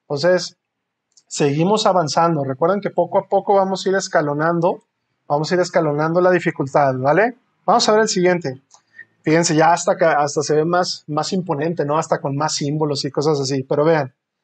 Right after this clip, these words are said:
ahora tengo un signo, paréntesis, signo de menos, número, paréntesis y este exponente.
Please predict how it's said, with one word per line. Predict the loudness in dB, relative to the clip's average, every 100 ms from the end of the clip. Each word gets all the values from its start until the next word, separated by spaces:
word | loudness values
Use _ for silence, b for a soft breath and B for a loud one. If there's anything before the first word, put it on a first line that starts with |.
| _
ahora | -2 0 0
tengo | -4 -4 -4
un | -6
signo, | -4 -4 -4 -8 -14 _ _ _
paréntesis, | -2 0 0 -2 -4 -8 -10 -12 _
signo | -6 -2 0
de | 0
menos, | 0 -2 -4 -10 -18 _
número, | -6 -2 0 -2 -4
paréntesis | -4 -2 -2 -4 -6 -8 -6
y | -6
este | -4 -6
exponente. | -8 -6 -4 -4 -8